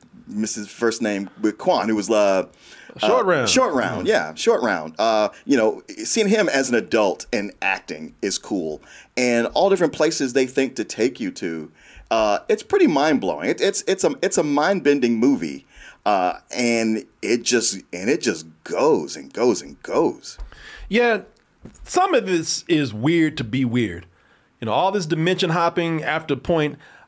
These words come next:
Speaker 2: I, I, in my opinion, I don't think it makes much, makes much sense. Now, I'm not saying that they don't have a plan. I'm not saying they don't have rules, but I, I don't think, I don't think it makes, makes much sense here.
Speaker 1: Oh.
Speaker 2: Uh, you know, 'cause I get
Speaker 1: Man, I was hoping you, you dig it.
Speaker 2: Well, I'm just saying it does. I'm,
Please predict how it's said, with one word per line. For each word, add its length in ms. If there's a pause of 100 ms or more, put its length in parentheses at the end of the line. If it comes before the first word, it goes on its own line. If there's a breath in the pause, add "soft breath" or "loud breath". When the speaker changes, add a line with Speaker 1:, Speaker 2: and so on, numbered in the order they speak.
(180 loud breath)
Speaker 2:
I, 280
I, 380
in 120
my 200
opinion, 420 (160)
I 140
don't 240
think 160
it 40
makes 280
much, 260
makes 320
much 200
sense. 320 (180)
Now, 140
I'm 60
not 160
saying 180
that 100
they 80
don't 80
have 80
a 60
plan. 460
I'm 80
not 120
saying 120
they 80
don't 80
have 60
rules, 220
but 300
I, 40
I 40
don't 180
think, 160
I 160
don't 220
think 160
it 60
makes, 300
makes 380
much 220
sense 300
here. 100
Speaker 1:
Oh. 260 (400 loud breath)
Speaker 2:
Uh, 240
you 100
know, 180
'cause 160
I 100
get 160
Speaker 1:
Man, 80
I 80
was 140
hoping 240
you, 220 (220)
you 160
dig 300
it. 140 (680)
Speaker 2:
Well, 320
I'm 160
just 200
saying 320
it 180
does. 200
I'm, 300